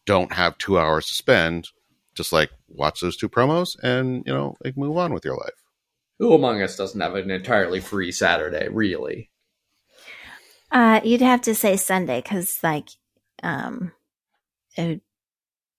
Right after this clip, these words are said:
Speaker 3: you can't watch it early in the day.
Speaker 1: True.
Speaker 3: Anyways, uh, so I was pissed.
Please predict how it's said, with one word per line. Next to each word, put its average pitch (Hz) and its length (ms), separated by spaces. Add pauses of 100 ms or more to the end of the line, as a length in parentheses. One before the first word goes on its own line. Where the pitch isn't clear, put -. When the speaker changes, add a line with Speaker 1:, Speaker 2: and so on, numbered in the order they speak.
(140)
Speaker 3:
you 196 140
can't - 240
watch 175 260
it - 140
early 175 340
in 156 120
the 160 80
day. 170 440 (2000)
Speaker 1:
True. 76 1120 (520)
Speaker 3:
Anyways, 233 320 (120)
uh, 226 480 (1600)
so 247 400
I 226 180
was 302 260
pissed. 240 520